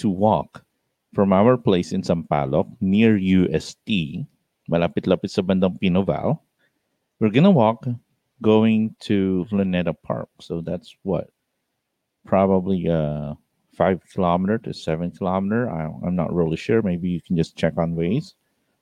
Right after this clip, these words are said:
or on Google Maps. Pero we were walking that. Ganun kalayo. We would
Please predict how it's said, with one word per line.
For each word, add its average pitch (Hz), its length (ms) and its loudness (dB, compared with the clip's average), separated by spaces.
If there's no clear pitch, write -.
or 82 220 2
on 82 240 0
Google 80 360 2
Maps. 78 520 -4
Pero 110 640 4
we 107 160 2
were 104 280 4
walking 85 760 -2
that. 78 260 -2
Ganun 90 300 0
kalayo. 71 420 -4
We 104 180 2
would 104 360 0